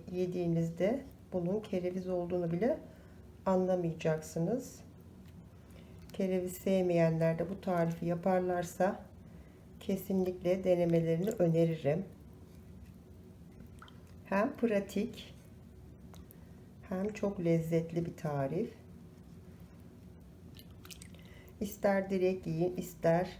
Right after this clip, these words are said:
bir proteinin yanında garnitür olarak da verebilirsiniz. Bakın bir kerevizden koca bir tencere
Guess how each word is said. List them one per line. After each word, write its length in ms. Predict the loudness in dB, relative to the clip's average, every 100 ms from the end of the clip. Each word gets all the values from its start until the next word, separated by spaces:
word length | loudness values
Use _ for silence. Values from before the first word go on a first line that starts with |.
| -16 -18 -18 -18 -18 -18 -18 -20 -8 0
bir 260 | 2 0 -2 -14 -20 -20 -20 -20 -18 -18 -18 -18 -18 -18 -20 -16
proteinin 760 | -2 4 4 4 4 6 4 6
yanında 560 | 6 6 4 4 2 2 -8 -16 -2
garnitür 460 | 2 2 2 -2
olarak 480 | -2 -2 -2 -4 -2
da 140 | -2 0
verebilirsiniz. 1080 | -2 -4 -6 -6 -8 -8 -2 0 -2 -10 -16 -18 -18 -18 -18 -18 -18 -18 -18 -18 -18 -18 -20 -20 -20 -20 -18 -18 -20 -20 -18 -18 -18 -18 -18 -18 -6
Bakın 320 | -6 -2 -2 0
bir 220 | -4 0
kerevizden 720 | 0 2 0 -2 2 4 4
koca 500 | 0 2 4 4 4
bir 160 | -2 0
tencere 600 | 2 4 4 4 4